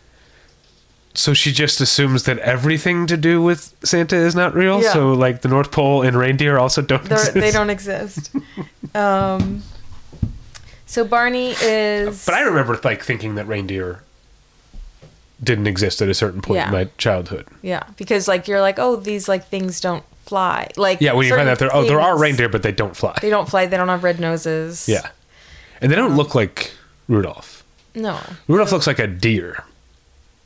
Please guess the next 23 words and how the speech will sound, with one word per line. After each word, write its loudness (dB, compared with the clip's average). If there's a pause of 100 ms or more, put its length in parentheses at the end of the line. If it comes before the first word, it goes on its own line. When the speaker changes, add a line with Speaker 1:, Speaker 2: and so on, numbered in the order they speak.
(180)
Speaker 2:
Yeah. -2
Speaker 1:
right? 0
Not 0
a 4
reindeer. -2
Like, -2
reindeers 2
are, 2
like, 0
Speaker 2:
No, -4
'cause -2
Speaker 1:
kinda 0
Speaker 2:
they 2
have, -4 (300)
um, -8 (1600)
what -10
are 0
Speaker 1:
I'm 2
Speaker 2:
the 0
Speaker 1:
just 0
saying 2
that 4
Speaker 2:
Antlers. 0